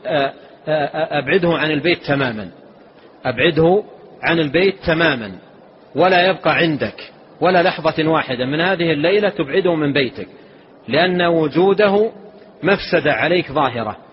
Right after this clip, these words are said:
فلا تبقيه عندك على أمل أنك تستفيد منه في جوانب مفيدة، بل أبعده عن بيتك تمامًا، وأغلق هذا الباب من الشر عليك،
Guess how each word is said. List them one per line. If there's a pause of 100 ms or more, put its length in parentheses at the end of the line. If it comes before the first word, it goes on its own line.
(1000)
فلا
تبقيه
عندك (180)
على
أمل
أنك
تستفيد
منه (580)
في
جوانب
مفيدة، (380)
بل (1900)
أبعده
عن
بيتك
تمامًا، (460)
وأغلق
هذا
الباب (160)
من
الشر
عليك،